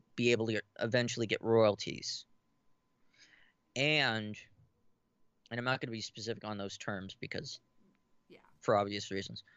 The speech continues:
Speaker 2: Yeah.
Speaker 1: And if you want, you can actually, uh, sh-, be on set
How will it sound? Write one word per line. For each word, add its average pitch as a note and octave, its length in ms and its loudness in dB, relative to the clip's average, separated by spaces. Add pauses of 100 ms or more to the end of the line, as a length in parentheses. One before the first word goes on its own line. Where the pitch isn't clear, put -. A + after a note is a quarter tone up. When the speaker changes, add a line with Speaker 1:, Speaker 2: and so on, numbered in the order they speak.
(120)
Speaker 2:
Yeah. - 100 -20 (1120)
Speaker 1:
And C3 640 2 (920)
if C#3+ 280 -4
you B2 100 -4
want, A#2 460 0 (580)
you A2+ 280 -2
can A#2 180 0
actually, G#2 680 -2 (960)
uh, F#2+ 200 0
sh-, - 280 -6 (540)
be A#2+ 140 4
on G2 180 4
set G2+ 300 2